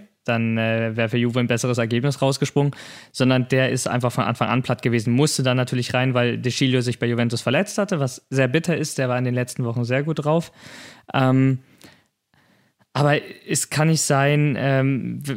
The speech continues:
wenn wir jetzt mal von allen Mannschaften, die im europäischen Wettbewerb sind, von den Großen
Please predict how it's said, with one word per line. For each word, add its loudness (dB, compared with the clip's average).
wenn 2
wir 4
jetzt -4
mal 0
von -2
allen 2
Mannschaften, 0
die 2
im 0
europäischen 0
Wettbewerb 0
sind, -8
von -2
den 2
Großen 0